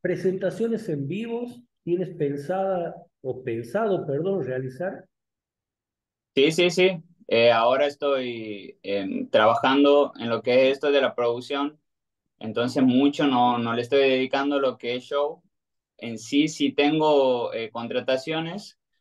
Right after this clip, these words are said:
Speaker 2: pero no, eh, como antes, porque antes era, me mostraba más como D J, ahora más como productor.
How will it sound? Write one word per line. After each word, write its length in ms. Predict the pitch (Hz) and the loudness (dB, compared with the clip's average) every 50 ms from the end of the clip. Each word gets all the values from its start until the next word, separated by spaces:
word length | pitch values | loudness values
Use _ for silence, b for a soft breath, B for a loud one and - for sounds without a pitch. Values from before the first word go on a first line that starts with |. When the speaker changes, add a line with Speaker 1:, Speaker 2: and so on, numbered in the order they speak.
| _ - | _ -2
Speaker 2:
pero 180 | - 120 127 127 | 2 2 4 4
no, 500 | 123 120 123 135 143 143 147 143 - _ - | 4 4 4 4 4 4 2 0 -4 _ -8
eh, 320 | - 113 113 110 113 110 107 | -6 -4 -4 -2 -4 -4 -4
como 280 | - 110 107 107 107 107 | -6 -6 -4 -2 -2 0
antes, 580 | 117 131 143 139 - 139 139 147 156 - _ _ | 0 0 -2 -2 0 0 0 -2 -2 -8 _ _
porque 260 | - 104 104 - - 104 | -4 -4 -4 -2 -2 0
antes 320 | 98 98 107 107 123 123 | 0 0 0 0 2 2
era, 400 | 120 123 120 113 110 107 98 87 - _ - - | 2 2 2 0 0 -2 -6 -8 -12 _ -16 -10
me 140 | 113 110 107 | -8 -6 -4
mostraba 360 | 104 104 104 - 120 120 123 | -4 -4 -2 0 2 2 2
más 200 | 120 117 120 120 | 2 2 0 0
como 160 | - 131 131 127 | -2 -2 0 0
D 120 | 117 117 | -2 -2
J, 300 | 120 - 143 139 143 135 | 0 2 4 4 6 6
ahora 260 | 113 110 110 113 120 113 | 4 4 4 2 0 -2
más 220 | 107 107 110 110 | -4 -6 -6 -6
como 240 | - 120 117 113 107 | -8 -12 -10 -10 -6
productor. 600 | 104 107 107 107 107 107 107 123 123 127 - | -2 0 2 2 2 2 0 0 -2 -2 -4